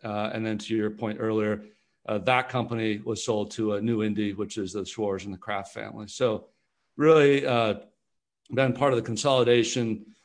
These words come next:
on kind of from all different angles of the packaging business, and really enjoyed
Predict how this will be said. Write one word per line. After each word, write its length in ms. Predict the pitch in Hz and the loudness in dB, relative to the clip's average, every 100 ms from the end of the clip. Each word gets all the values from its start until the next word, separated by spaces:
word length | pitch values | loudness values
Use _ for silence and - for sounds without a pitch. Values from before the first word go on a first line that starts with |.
| _ | _
on 140 | - 113 | -6 -2
kind 160 | 131 | 0
of 60 | 113 | 0
from 160 | 117 110 | -2 -2
all 200 | 120 120 | 2 2
different 300 | 117 113 113 | 0 -2 -4
angles 460 | 113 113 110 107 | -2 0 -2 -2
of 80 | 117 | -4
the 60 | 107 | -2
packaging 420 | 117 110 - 110 | 0 0 -2 -4
business, 400 | 104 104 110 101 | -2 -2 -4 -4
and 140 | 127 131 | 0 4
really 240 | 165 160 | 6 6
enjoyed 560 | 123 131 131 120 113 | 4 4 4 4 0